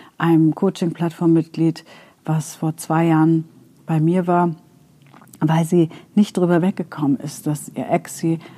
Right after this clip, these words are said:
ein Jahr vorher betrogen hat und dass die Beziehung auch in dem Fall daran zerbrochen ist und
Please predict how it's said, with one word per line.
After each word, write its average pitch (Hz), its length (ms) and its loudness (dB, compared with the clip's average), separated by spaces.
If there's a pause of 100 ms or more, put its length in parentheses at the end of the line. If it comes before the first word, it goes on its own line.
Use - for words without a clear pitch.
ein 202 240 4
Jahr 165 160 0
vorher 170 400 -2
betrogen 170 680 -2
hat - 200 -6 (440)
und 160 240 -2
dass 156 140 -6
die 147 80 -4
Beziehung 175 600 2
auch 143 220 -4
in 160 120 2
dem 156 140 2
Fall 151 180 -4
daran 151 300 0
zerbrochen 165 560 -2
ist - 300 -4 (640)
und - 400 0